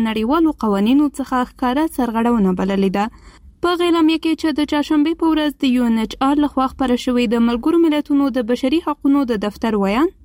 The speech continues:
جرمی لانس له اوسني افغان چارواکو غوښتي چې سمدستي د هر ډول جسمي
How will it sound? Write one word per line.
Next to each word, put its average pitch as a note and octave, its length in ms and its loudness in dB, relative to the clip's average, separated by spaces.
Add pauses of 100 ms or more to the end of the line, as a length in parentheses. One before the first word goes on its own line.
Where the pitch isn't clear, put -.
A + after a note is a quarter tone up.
جرمی G#3+ 340 0
لانس D#4+ 340 0 (380)
له E4 80 2
اوسني D#4+ 340 0
افغان D4 360 0
چارواکو G#3+ 520 -4
غوښتي D4 460 0
چې D4 140 -4
سمدستي C#4 520 0
د E4 140 2
هر F4+ 220 0
ډول C#4+ 240 2
جسمي A#3 280 -2